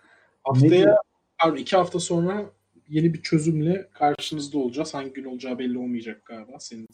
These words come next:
Speaker 2: Evet, hafta içi olabilir. Ee, yani Perşembe falan yapabiliriz. Onu önceden duyuralım. Ee, ama benim seyahatim yüzde doksan doksan beş ihtimalle olacak. Ee, o yüzden öyle bir aksaklığımız var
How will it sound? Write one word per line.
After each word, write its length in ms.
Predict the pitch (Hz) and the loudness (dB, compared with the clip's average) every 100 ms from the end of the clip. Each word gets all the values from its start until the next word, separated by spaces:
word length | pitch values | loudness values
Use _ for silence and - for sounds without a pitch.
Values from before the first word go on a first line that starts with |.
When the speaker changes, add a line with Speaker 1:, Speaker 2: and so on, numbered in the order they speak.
| 160 | 4
Speaker 2:
Evet, 220 | 165 135 | 4 6
hafta 260 | 143 139 180 | 4 6 4
içi 180 | - | 6
olabilir. 580 | 180 190 185 254 - - | 6 6 4 0 -2 -4
Ee, 640 | 156 160 160 156 151 151 156 151 - - _ 160 | 0 4 4 4 2 2 -2 -8 -16 -20 _ 6
yani 280 | 156 156 131 - _ _ _ _ | 6 6 2 -6 _ _ _ _
Perşembe 440 | - 147 170 165 165 | 0 2 2 2 2
falan 220 | 175 175 | 4 4
yapabiliriz. 420 | 175 175 190 185 | 4 2 0 -2
Onu 140 | 185 185 | 2 2
önceden 360 | 185 190 185 | 4 6 6
duyuralım. 420 | 202 196 226 - - _ _ _ _ - | 6 6 4 0 -12 _ _ _ _ -6
Ee, 260 | - 120 | -4 -2
ama 280 | 156 165 160 | -2 -2 0
benim 140 | 170 170 | 0 2
seyahatim 460 | 185 170 165 190 | 6 6 6 0
yüzde 240 | 160 170 165 | 2 0 0
doksan 280 | 160 190 | 2 2
doksan 380 | 175 - - 170 | 2 2 0 0
beş 140 | 165 151 | 0 -2
ihtimalle 440 | 131 139 127 120 | -2 2 4 6
olacak. 500 | 127 147 180 185 - _ _ _ _ _ _ _ _ - | 4 6 4 2 -6 _ _ _ _ _ _ _ _ -6
Ee, 240 | 64 62 60 - - - - - - _ _ _ | -2 -2 -2 -6 -10 -16 -20 -20 -20 _ _ _
o 120 | 143 | -2
yüzden 420 | 123 110 143 156 - _ _ _ _ _ _ _ _ _ _ _ _ - | 0 4 4 2 -8 _ _ _ _ _ _ _ _ _ _ _ _ 2
öyle 300 | 131 113 127 | 4 6 4
bir 420 | 147 - - - - - - | 2 -2 -12 -14 -16 -16 -4
aksaklığımız 640 | 151 - 131 127 139 165 151 | -4 0 -2 0 0 2 0
var 160 | 185 | 0